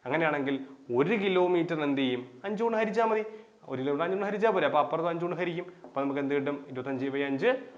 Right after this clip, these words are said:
അഞ്ച് മിനിറ്റ്. അപ്പോ അഞ്ച് കിലോമീറ്ററിന് ഇരുപത്തഞ്ച് മിനിറ്റ് ആണെങ്കിൽ ഒരു കിലോമീറ്റർ സഞ്ചരിക്കാൻ അഞ്ച് മിനിറ്റ്. എങ്കിൽ എത്ര കിലോമീറ്ററാ? മൂന്നേ പോയിന്റ് അഞ്ച് കിലോമീറ്റർ. So, മൂന്നേ പോയിന്റ് അഞ്ച് കിലോമീറ്റർ സഞ്ചരിക്കാൻ ഒരു കിലോമീറ്ററിന് അഞ്ച് മിനിറ്റ് എങ്കിൽ മൂന്നേ പോയിന്റ് അഞ്ച് കിലോമീറ്ററിന്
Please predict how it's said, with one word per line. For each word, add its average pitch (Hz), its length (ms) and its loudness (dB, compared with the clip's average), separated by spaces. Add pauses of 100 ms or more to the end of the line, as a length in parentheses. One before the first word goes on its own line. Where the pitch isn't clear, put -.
(160)
അഞ്ച് 113 260 -6
മിനിറ്റ്. 107 360 -8
അപ്പോ 117 640 -4 (200)
അഞ്ച് 127 260 -2
കിലോമീറ്ററിന് 226 720 2 (140)
ഇരുപത്തഞ്ച് 196 300 -4
മിനിറ്റ് 185 260 2
ആണെങ്കിൽ 180 420 2 (200)
ഒരു 160 160 6
കിലോമീറ്റർ 190 340 2
സഞ്ചരിക്കാൻ 160 320 0
അഞ്ച് 143 180 0
മിനിറ്റ്. 123 380 0 (240)
എങ്കിൽ 139 160 2
എത്ര 156 180 2
കിലോമീറ്ററാ? 151 540 4 (260)
മൂന്നേ 120 300 -2
പോയിന്റ് 147 200 -4
അഞ്ച് 147 120 -6
കിലോമീറ്റർ. 151 520 -2 (260)
So, 127 60 -4
മൂന്നേ 110 400 -4
പോയിന്റ് 131 360 -2
അഞ്ച് 135 200 -4
കിലോമീറ്റർ 143 440 -4
സഞ്ചരിക്കാൻ 160 420 -4 (480)
ഒരു 131 160 6
കിലോമീറ്ററിന് 196 520 2
അഞ്ച് 208 180 0
മിനിറ്റ് 220 220 0
എങ്കിൽ 254 300 -2
മൂന്നേ 214 220 0
പോയിന്റ് 220 200 -2
അഞ്ച് 220 100 -4
കിലോമീറ്ററിന് 220 480 0